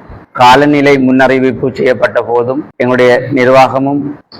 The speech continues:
அதிபர் அடங்கலான குழுவினரும் ஆலோசித்ததற்கு அமைய, இந்த பிராந்தியத்தில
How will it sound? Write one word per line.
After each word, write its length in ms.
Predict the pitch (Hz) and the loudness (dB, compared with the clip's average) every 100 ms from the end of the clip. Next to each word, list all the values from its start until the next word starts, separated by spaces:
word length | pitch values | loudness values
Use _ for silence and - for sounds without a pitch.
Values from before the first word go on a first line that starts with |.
| - | -8
அதிபர் 480 | - 123 117 123 120 | -2 -2 0 -2 -2
அடங்கலான 520 | 131 120 120 120 117 113 | -2 -2 2 2 2 -2
குழுவினரும் 800 | - 170 127 127 123 143 - - - _ _ _ - - | -2 -2 0 0 -2 -4 -10 -16 -20 _ _ _ -16 0
ஆலோசித்ததற்கு 760 | 120 127 127 127 123 120 113 | 2 4 2 -2 -2 -2 0
அமைய, 460 | 120 120 120 135 - - | -2 0 0 0 -4 -12
இந்த 200 | - 139 | -2 0
பிராந்தியத்தில 800 | 131 139 135 147 151 139 143 151 | 2 4 4 4 2 2 2 2